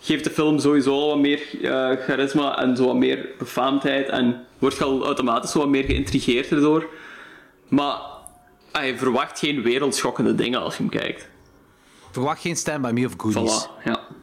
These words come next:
Speaker 2: Terwijl het wel, eh, een afgeleide is van Goonies.
Speaker 1: Ja, ja, inderdaad.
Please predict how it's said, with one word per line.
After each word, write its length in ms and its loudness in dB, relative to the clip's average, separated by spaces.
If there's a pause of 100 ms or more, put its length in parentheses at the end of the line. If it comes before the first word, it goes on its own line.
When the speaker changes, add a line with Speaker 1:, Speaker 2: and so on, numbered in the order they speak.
(840)
Speaker 2:
Terwijl 280 -2
het 140 -8
wel, 480 -4 (680)
eh, 100 -14 (720)
een 160 -6
afgeleide 560 -4
is 120 -6
van 180 -6
Goonies. 400 -2
Speaker 1:
Ja, 140 -2
ja, 60 -4
inderdaad. 480 -2